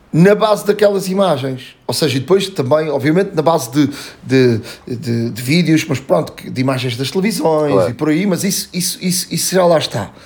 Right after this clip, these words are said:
Speaker 1: Agora, coisas do interior que tu poderias sempre contá-las, mas se tu não tiveres a memória visual para acompanhar a memória descritiva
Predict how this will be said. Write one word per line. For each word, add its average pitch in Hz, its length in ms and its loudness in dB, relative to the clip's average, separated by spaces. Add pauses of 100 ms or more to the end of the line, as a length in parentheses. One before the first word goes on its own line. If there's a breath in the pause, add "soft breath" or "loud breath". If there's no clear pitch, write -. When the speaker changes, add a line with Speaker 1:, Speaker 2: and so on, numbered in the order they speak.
(380 loud breath)
Speaker 1:
Agora, 160 280 2
coisas 202 320 2
do 233 160 2
interior 160 580 2 (520 loud breath)
que - 80 -16
tu 254 260 2 (100)
poderias 214 440 2
sempre 185 440 0
contá-las, 117 760 0 (1200 loud breath)
mas 175 180 0
se - 60 -8
tu 269 200 0
não 254 160 2
tiveres 147 680 -2 (160)
a 135 60 0
memória 190 420 2
visual 123 720 0 (680 soft breath)
para 131 160 2
acompanhar 170 840 2 (840)
a 120 60 -2
memória 147 400 4
descritiva 123 800 0